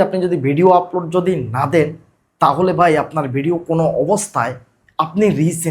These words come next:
নিতে পারবেন না, আপনার ভিডিও আপনি ভাইরাল করতে পারবেন না। মন চাইলো এই মুহূর্তে ভিডিওটা আমি দিয়ে দিলাম, তাহলে কি ভিডিওটা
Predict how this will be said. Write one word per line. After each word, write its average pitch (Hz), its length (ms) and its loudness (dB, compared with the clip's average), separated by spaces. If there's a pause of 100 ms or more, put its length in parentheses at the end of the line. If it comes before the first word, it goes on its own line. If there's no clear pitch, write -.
নিতে 131 240 -8
পারবেন 117 360 -6
না, 95 60 -16 (720)
আপনার 185 340 2 (120)
ভিডিও 185 220 2 (100)
আপনি 202 160 -2 (100)
ভাইরাল 156 360 4
করতে 143 300 -6
পারবেন 127 340 -4
না। 160 60 -8 (500)
মন 175 220 4 (140)
চাইলো 190 320 2 (340)
এই 165 120 6
মুহূর্তে 165 280 0 (100)
ভিডিওটা 160 360 2
আমি 156 100 -2 (100)
দিয়ে 147 200 0
দিলাম, 127 200 -2 (600)
তাহলে 151 260 4
কি 165 120 0
ভিডিওটা 160 280 2